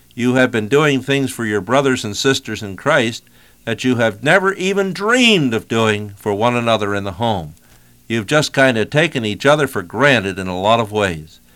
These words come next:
and that's a tragedy. There should be a truly loving brotherly relationship of which the Scriptures speak in so many places.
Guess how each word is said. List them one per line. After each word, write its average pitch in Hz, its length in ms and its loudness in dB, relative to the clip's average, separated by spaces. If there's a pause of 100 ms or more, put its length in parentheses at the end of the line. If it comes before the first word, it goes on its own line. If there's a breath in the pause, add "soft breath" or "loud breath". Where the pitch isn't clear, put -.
(220 soft breath)
and 82 160 -8
that's 110 240 0
a 90 80 -6
tragedy. 95 640 -4 (380 soft breath)
There 107 140 -2
should 104 200 -4
be 101 140 0
a 95 140 0
truly 147 460 -2
loving 120 540 -2
brotherly 139 540 0
relationship 104 800 -4
of 82 120 -8
which 101 220 -4
the 90 80 -10
Scriptures - 520 -6
speak 95 360 -6 (360 soft breath)
in 90 120 -10
so 90 160 -10
many 95 280 -4
places. - 640 -8